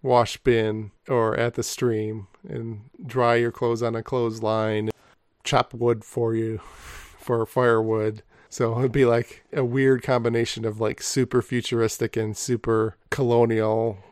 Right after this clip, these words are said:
uh, Amish, uh,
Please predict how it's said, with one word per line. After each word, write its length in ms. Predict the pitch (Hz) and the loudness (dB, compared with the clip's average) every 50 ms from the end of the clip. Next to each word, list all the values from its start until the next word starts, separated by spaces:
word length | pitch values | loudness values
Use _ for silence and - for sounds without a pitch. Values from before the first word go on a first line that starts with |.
| - - | -12 -6
uh, 360 | 113 113 107 104 107 107 - - _ _ _ 415 - - | -4 -4 -4 -4 -4 -6 -8 -8 _ _ _ -18 -6 0
Amish, 680 | 131 123 120 117 113 113 113 110 - - - - - - _ _ _ _ _ - | 2 4 4 4 4 2 0 -2 -4 -6 -12 -12 -14 -18 _ _ _ _ _ -6
uh, 720 | 64 62 62 - 50 50 50 50 50 50 50 - - - | -4 -4 -4 -4 -4 -4 -6 -6 -6 -8 -10 -10 -12 -14